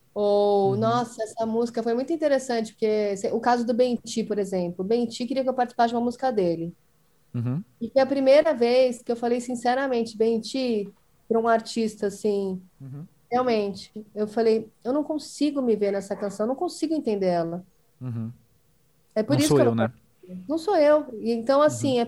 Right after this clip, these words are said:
Speaker 1: por isso que eu preciso te falar a real. Ele falou, "Ah, beleza." Eu falei, "Mas tem uma outra lá que você fez com a sua banda, que essa daí eu canto o dia inteiro, essa eu me vejo. Posso participar nessa?"
Speaker 2: <laughs>
Speaker 1: Eu me ofereci pra que a gente fez.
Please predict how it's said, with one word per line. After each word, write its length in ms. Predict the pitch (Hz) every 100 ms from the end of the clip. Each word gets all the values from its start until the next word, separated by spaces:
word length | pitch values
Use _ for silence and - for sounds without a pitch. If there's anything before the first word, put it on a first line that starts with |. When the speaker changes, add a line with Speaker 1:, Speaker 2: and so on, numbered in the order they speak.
| -
Speaker 1:
por 160 | - 262
isso 320 | 254 262 -
que 80 | -
eu 280 | 285 285 285 _
preciso 200 | - 277
te 80 | -
falar 340 | 294 294 294 294
a 80 |
real. 440 | 233 220 196 202 - - _ _ _ _ _ _ -
Ele 140 | 254
falou, 200 | 262 294
"Ah, 60 | 208
beleza." 680 | 202 240 240 214 - 208 - - - - _ _ -
Eu 60 |
falei, 220 | 226 240 247
"Mas 680 | 240 233 254 320 - - _
tem 140 | 233 247
uma 180 | 285
outra 280 | 240 240 247
lá 120 | 233 226
que 60 |
você 120 | 233
fez 180 | 226 220
com 100 | 220
a 40 | 226
sua 160 | 220
banda, 320 | 196 208 254
que 60 | 285
essa 240 | 311 302 247
daí 440 | 254 254 240 254
eu 100 | 294
canto 220 | 294 294
o 40 | 285
dia 100 | 277
inteiro, 320 | 311 277 202
essa 200 | 196 202
eu 40 |
me 120 | 240 277
vejo. 280 | 247 202
Posso 160 | 202 254
participar 280 | 240 - 190
nessa?" 340 | 208 190 - - - - _ _ -
Speaker 2:
<laughs> 260 | 160 147
Speaker 1:
Eu 100 | 202
me 80 | 214
ofereci 680 | 240 302 330 330 - 320 381
pra 180 | 381 247
que 120 | 233
a 40 |
gente 280 | 214 202 196
fez. 340 | 196 180 170